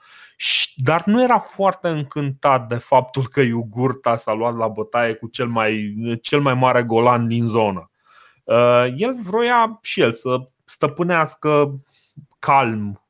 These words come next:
uh, să-și stăpânească calm zona și să-și vadă de ale lui. Însă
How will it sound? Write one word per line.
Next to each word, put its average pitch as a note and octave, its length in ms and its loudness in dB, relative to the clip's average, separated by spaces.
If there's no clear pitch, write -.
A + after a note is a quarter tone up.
uh, A#2 260 -8
să-și B2+ 280 -10
stăpânească C3 640 -4
calm A2 480 0
zona C#3 440 0
și C3+ 240 -10
să-și B2 240 -8
vadă A#2+ 300 0
de A2 100 -2
ale G#2+ 160 0
lui. G2 260 -8
Însă C3+ 540 -2